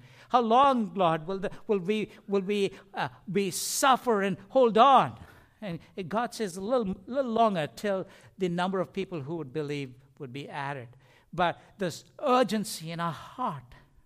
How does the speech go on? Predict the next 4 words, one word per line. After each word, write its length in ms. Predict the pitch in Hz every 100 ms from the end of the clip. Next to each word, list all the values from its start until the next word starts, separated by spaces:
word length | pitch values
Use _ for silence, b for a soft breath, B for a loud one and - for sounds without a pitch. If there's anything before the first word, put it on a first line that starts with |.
| _ _ _ _ _ _ _ _
how 160 | 190
long? 400 | 160 185 156 110 101 _ _ _ _ _ _ _ _ _ _ _ _ _ _ _ _ _ _ _ _ _ _ _ _ _ _ _ _ _ _ _ _
How 160 | - 247
long 480 | 240 240 214 170